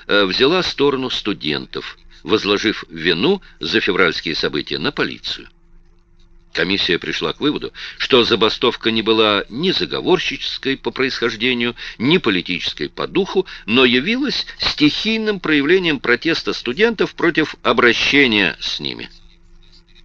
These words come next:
Вановский предлагал вернуться к университетскому уставу тысяча восемьсот шестьдесят третьего года, а также провести ряд конкретных реформ, включая легализацию студенческих обществ и землячеств,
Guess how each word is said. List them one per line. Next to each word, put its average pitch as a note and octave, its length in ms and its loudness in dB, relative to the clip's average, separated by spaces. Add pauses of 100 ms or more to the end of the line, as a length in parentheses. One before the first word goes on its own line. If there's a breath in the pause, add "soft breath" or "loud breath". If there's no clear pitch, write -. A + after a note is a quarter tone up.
(380 loud breath)
Вановский E3 600 4
предлагал D3 500 2
вернуться D3+ 680 2
к - 240 -6
университетскому C#3 1000 0
уставу F3+ 440 -2
тысяча - 320 -4
восемьсот F2+ 420 -6
шестьдесят E2+ 360 -4
третьего A2 340 -4
года, D2+ 260 -2 (240 loud breath)
а C3 140 8
также F3+ 420 6
провести C3 480 2
ряд C3 300 6
конкретных G2 680 -2
реформ, A3 460 4 (160 loud breath)
включая D3+ 800 4 (140 loud breath)
легализацию B2 1120 6
студенческих E2+ 760 -4
обществ - 500 -4
и C#3+ 100 -2
землячеств, C#3 720 0